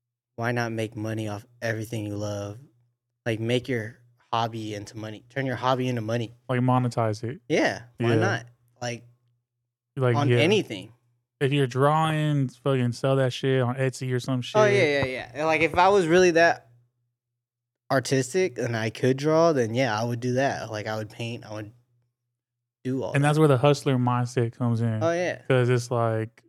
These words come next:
Speaker 2: "What, what can I turn into money?"
Speaker 1: Yeah, yeah, yeah.
Speaker 2: And not a lot of people got that. You know what I mean?
Speaker 1: Yeah.
Speaker 2: Like
Speaker 1: And, and you and I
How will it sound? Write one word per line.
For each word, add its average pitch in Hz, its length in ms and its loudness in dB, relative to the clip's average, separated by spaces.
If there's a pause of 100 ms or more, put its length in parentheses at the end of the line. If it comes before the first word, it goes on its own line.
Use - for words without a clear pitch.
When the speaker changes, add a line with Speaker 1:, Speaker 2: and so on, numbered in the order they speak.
Speaker 2:
"What, 123 240 0
what 131 180 4
can 135 120 -2
I 120 100 0
turn 123 200 -2
into 117 220 -6
money?" 117 340 2 (140)
Speaker 1:
Yeah, 165 160 4
yeah, 139 260 2
yeah. 123 140 -4 (440)
Speaker 2:
And 117 500 2
not 151 220 6
a - 20 2
lot 160 140 2
of 147 60 0
people 139 220 2
got 120 220 2
that. 120 280 -4 (600)
You 131 160 0
know 135 100 6
what 131 80 4
I 131 60 4
mean? 135 300 2 (260)
Speaker 1:
Yeah. 127 100 -2
Speaker 2:
Like 117 340 0 (340)
Speaker 1:
And, 147 240 0
and 147 280 -2
you 160 200 2
and 117 120 -6
I 110 360 -12